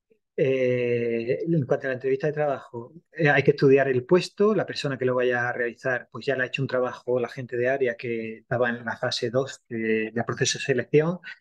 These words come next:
tiene que estudiar la documentación del candidato, tiene que planificarse un guión,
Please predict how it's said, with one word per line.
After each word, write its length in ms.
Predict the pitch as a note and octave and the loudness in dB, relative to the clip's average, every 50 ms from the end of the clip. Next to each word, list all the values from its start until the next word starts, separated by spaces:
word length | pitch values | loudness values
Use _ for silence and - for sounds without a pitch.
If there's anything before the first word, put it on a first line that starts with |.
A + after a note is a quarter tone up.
| _ _ _ _ _ _ | _ _ _ _ _ _
tiene 200 | _ F3+ E3+ D#3+ | _ -6 -6 -2
que 80 | D#3+ D#3+ | -2 -4
estudiar 420 | D#3 - - D3 C3+ C#3+ D3+ C#3+ C#3 | -4 -2 -4 -2 0 2 2 2 2
la 100 | C3+ B2+ | 0 0
documentación 680 | B2+ A#2+ C3 B2 A#2+ A#2+ - A#2 - - D3+ D3+ D3 | -2 -4 -8 -12 -14 -12 -12 -12 2 4 4 4 4
del 180 | B2+ A#2 A2 | 2 0 -2
candidato, 560 | - A#2+ A2 G#2+ G#2+ A#2 B2+ B2+ B2+ - C3+ C3+ | -4 -8 -6 -4 2 2 2 2 4 2 0 2
tiene 200 | - D#3 D3+ C#3+ | 4 2 2 2
que 100 | C#3 A2 | 0 0
planificarse 640 | B2 B2+ A#2+ A2 - C#3 A#2+ - C3+ - - - | 0 -2 -2 -2 -4 -4 -2 -2 -2 -2 -2 -6
un 60 | B2 A2+ | -8 -8
guión, 460 | A2 G#2+ A2 A#2 B2 B2+ C3 C3+ | -6 -2 -2 0 0 -2 -4 -6